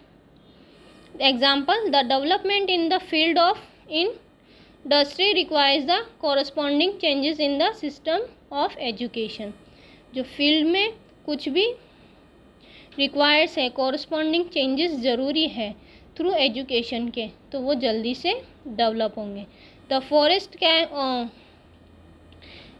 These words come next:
forest is, uh, the country may be destroyed because the art of conservation does not keep pace with the industrial or agriculture development, causing culture lag.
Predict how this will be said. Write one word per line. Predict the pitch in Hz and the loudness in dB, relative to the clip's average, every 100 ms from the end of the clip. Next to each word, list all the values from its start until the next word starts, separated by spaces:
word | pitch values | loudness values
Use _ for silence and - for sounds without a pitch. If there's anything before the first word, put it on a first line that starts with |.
| - - | -20 0
forest | 330 302 330 370 - | 4 6 6 2 -4
is, | 392 392 - | -8 -8 -8
uh, | 277 262 | -4 -2
the | 262 285 | 0 0
country | 294 302 311 381 | 0 0 0 2
may | 381 359 | 2 2
be | 349 | 2
destroyed | 294 339 - 349 381 | 0 -2 0 2 2
because | 311 311 320 320 | 0 0 2 2
the | 339 403 - - | 0 -2 -4 -8
art | 269 277 269 | -2 0 0
of | 359 466 - - | 0 -2 -6 -6
conservation | 294 285 277 339 359 359 381 403 415 - 294 | -2 0 2 2 4 2 2 -2 -4 -8 0
does | 262 269 | 0 2
not | 311 392 - | 2 0 0
keep | 339 349 - | -2 -2 -2
pace | 330 311 381 - - - - - - _ - | 0 0 0 -4 -20 -20 -20 -20 -20 _ -8
with | 277 339 349 415 466 - | 0 0 0 -2 -2 -6
the | 285 320 302 | -2 0 2
industrial | 294 294 302 330 359 403 440 - | 2 2 0 0 2 2 0 -6
or | 294 294 415 - - - - | 0 2 2 -2 -20 -20 -4
agriculture | 294 269 330 320 311 294 381 | -2 0 0 2 0 2 0
development, | 294 262 269 247 269 359 480 - - - - | 2 0 0 -2 0 -2 -4 -14 -20 -20 -6
causing | 302 269 262 415 427 | 2 2 2 -2 0
culture | 294 247 254 233 | 0 0 0 -4
lag. | 226 196 | -4 -8